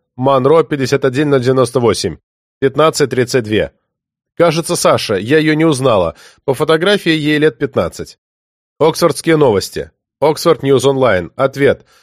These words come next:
Not that Jane Eyre, Бразилия, двадцать двенадцать, Монро, пятьдесят один ноль девяносто восемь, пятнадцать тридцать девять. Срочно. Поступают сообщения о том, что в районе Марстон в хэштег Оксфорд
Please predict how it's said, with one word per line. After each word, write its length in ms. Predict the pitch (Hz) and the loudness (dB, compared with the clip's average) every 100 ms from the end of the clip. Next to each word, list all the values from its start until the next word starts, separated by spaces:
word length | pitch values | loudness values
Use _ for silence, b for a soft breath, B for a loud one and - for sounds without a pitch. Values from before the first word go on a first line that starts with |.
| b 131 | b 0
Not 220 | 156 139 | 2 2
that 200 | 139 131 | 2 2
Jane 200 | 113 127 | 2 2
Eyre, 380 | 135 156 170 170 - | 2 2 2 -2 -6
Бразилия, 560 | 127 147 127 151 139 | 0 2 2 2 2
двадцать 340 | 123 131 123 123 | 2 0 0 -2
двенадцать, 560 | 117 131 151 170 156 - | 0 0 0 -2 -8 -8
Монро, 480 | 127 135 131 143 170 | -4 0 2 2 2
пятьдесят 420 | - 143 131 143 | -2 -6 -2 0
один 240 | 131 147 | 0 0
ноль 140 | 147 131 | -2 0
девяносто 420 | 131 127 113 127 | 0 0 0 0
восемь, 380 | 110 87 92 76 b b b b - | -2 -2 -6 -10 b b b b -2
пятнадцать 580 | 135 143 160 - 165 | -2 2 0 0 -4
тридцать 360 | 139 135 120 127 | 0 -2 0 -2
девять. 420 | 110 85 71 - _ _ _ _ _ | 0 -2 -4 -14 _ _ _ _ _
Срочно. 580 | - - 170 139 104 87 | -6 2 2 2 -2 -8
Поступают 580 | - 131 - 151 180 165 | -4 -4 -2 2 2 2
сообщения 540 | 165 151 - 175 170 | 2 0 0 0 0
о 20 | 151 | 0
том, 200 | 170 156 | 0 0
что 160 | 165 | -2
в 60 | 151 | 2
районе 520 | 156 156 156 151 147 | 2 4 2 2 0
Марстон 680 | 139 143 127 123 - 151 151 _ _ _ | -2 0 0 -2 -2 -2 -2 _ _ _
в 380 | 113 135 143 - | -2 2 2 0
хэштег 640 | - 135 123 - 131 123 | -4 -2 0 0 0 0
Оксфорд 500 | 135 127 - 131 - | 0 0 0 -2 -2